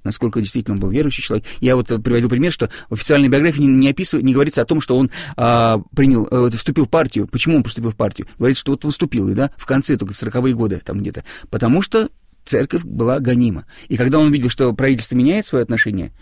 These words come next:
вот он тогда только позволил себе вступить в партию. Ну, в то время это было обычное явление, просто помните, да, знаменитое письмо солдата с фронта: "Мама,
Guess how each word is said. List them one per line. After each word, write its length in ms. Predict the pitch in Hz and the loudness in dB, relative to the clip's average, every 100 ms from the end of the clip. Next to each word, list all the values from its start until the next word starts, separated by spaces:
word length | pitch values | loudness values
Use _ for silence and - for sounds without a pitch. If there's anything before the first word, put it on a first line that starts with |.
| - - | -20 -20
вот 240 | - 104 110 | -8 -4 -2
он 100 | 110 | -2
тогда 280 | 113 117 123 | -2 -2 -2
только 280 | 139 139 131 - - | -2 -4 -4 -2 -2
позволил 320 | 123 104 104 | -2 -2 -4
себе 160 | - 117 | -6 -12
вступить 280 | - - | -10 -12
в 40 | - | -8
партию. 360 | - - - - - - - | -10 -10 -16 -20 -20 -20 -16
Ну, 220 | - - 156 | -10 -4 -2
в 60 | |
то 60 | 170 | 0
время 140 | 156 | 2
это 100 | 156 | 2
было 160 | 160 175 | 4 4
обычное 300 | 175 226 175 | 2 0 2
явление, 280 | 160 214 185 | 2 2 0
просто 260 | 139 139 - - | -2 -4 -8 -6
помните, 280 | - 160 117 | 0 2 4
да, 120 | 135 | 2
знаменитое 380 | 131 123 127 127 | 2 2 2 0
письмо 440 | 117 120 139 120 - | -2 -2 -2 -2 -2
солдата 520 | 117 123 135 123 113 - - - | -2 0 0 0 -4 -8 -20 -12
с 80 | |
фронта: 420 | - 135 123 113 107 | 0 2 2 0 0
"Мама, 460 | 117 143 160 160 | 2 4 4 2